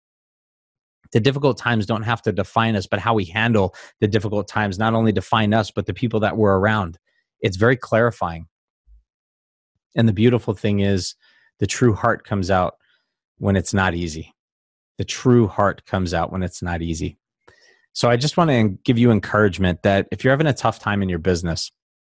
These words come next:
don't look first at your bank account.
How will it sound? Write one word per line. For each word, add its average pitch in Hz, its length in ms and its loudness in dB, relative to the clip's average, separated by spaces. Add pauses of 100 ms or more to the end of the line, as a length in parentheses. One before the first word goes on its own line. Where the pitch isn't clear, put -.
(1200)
don't 135 160 2
look 151 180 0
first 117 300 0
at - 60 -2
your 107 100 -2
bank 95 280 -4
account. 92 400 -4